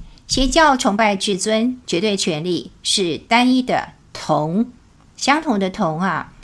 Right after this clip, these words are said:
但是天地教讲的不是同，而是不同思想、不同人群的和。天地教没有偶像崇拜，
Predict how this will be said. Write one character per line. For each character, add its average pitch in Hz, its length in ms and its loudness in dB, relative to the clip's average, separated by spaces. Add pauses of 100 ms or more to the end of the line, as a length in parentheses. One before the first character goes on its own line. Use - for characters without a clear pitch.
(240)
但 269 140 2
是 233 460 0 (380)
天 311 200 0
地 320 120 2
教 277 300 8
讲 180 300 0
的 175 100 -6
不 180 140 -4
是 190 220 -2
同， 156 500 -4 (240)
而 208 180 2
是 233 300 0
不 302 160 0
同 285 200 2
思 262 200 -2
想、 208 360 -2 (440)
不 311 120 0
同 240 220 4
人 202 200 2
群 185 240 0
的 160 400 0
和。 185 560 0 (920)
天 330 180 2
地 320 160 0
教 262 320 6
没 214 260 2
有 220 120 4
偶 175 200 0
像 190 260 0
崇 170 240 -2
拜， 170 420 -2